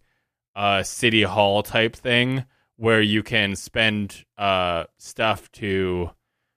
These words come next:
uh, upgrade. Like, now there's a chance for more fish to spawn. There's a chance for more stuff. Um, but it's honestly really chill, real, real simple. I'm, I'm interested to see where things go. I know eventually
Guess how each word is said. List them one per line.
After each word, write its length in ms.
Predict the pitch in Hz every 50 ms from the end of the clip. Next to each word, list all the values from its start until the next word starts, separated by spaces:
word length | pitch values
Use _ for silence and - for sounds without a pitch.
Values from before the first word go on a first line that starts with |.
| _ _ _ _
uh, 240 | - 98 98 98 98
upgrade. 580 | - 107 110 107 - - 117 110 104 107 110 101
Like, 360 | 101 95 90 85 - - - _ _
now 320 | 113 113 127 143 151 156
there's 220 | 156 156 147 131 -
a 60 | 139
chance 560 | 117 110 - _ - - - 143 139 135 -
for 140 | - - 139
more 260 | 131 131 131 135 131
fish 340 | 127 - - 175 - - -
to 80 | - 98
spawn. 580 | - - - 104 95 92 90 87 85 85 85
There's 200 | 90 98 101 98
a 20 | 98
chance 300 | - - 120 113 101 -
for 120 | - 117 107
more 180 | 101 101 98
stuff. 480 | 95 - - 113 101 90 90 - _ _ _ _ _ _ _ _ _ _ _ _ _ _ _ _ _ _ _ _ _ _ _ _ _ _ _
Um, 600 | 107 113 117 113 113 110 110 107 107 104 107 - _ _ _ _ _ _ _
but 100 | - 185
it's 100 | 185 -
honestly 340 | - 214 233 262 - 247 214
really 360 | 170 139 123 131 135 147 143
chill, 460 | 139 - - 127 123 123 127 127 131
real, 340 | 123 110 113 117 117 117 120 107
real 240 | 110 110 113 117
simple. 460 | 110 - - 107 101 98 - 113 110 107
I'm, 320 | 101 110 110 110 113 120 -
I'm 180 | - 127 135 143
interested 540 | 156 160 160 - 190 180 - - 180 165 160
to 60 | 151
see 280 | 131 - - 143 135 131
where 160 | 127 127 127
things 340 | 117 - 131 120 117 110 -
go. 200 | - 120 117 113
I 140 | 107 113 117
know 180 | 120 127 131 123
eventually 880 | 107 98 - - 95 104 120 113 - - 165 175 190 196 208 214 -